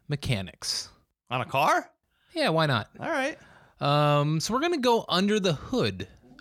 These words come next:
Speaker 1: of a winter storm.
Speaker 2: I like that.
Speaker 1: Yeah, so, um,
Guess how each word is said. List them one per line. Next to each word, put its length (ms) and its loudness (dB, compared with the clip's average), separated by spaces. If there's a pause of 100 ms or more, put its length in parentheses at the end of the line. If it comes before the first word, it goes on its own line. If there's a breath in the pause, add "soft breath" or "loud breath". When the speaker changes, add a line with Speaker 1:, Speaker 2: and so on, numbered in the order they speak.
(160)
Speaker 1:
of 140 0
a 80 2
winter 500 0
storm. 420 -4 (140)
Speaker 2:
I 60 -10
like 180 -8
that. 260 -12 (460 soft breath)
Speaker 1:
Yeah, 320 -6
so, 480 2
um, 720 0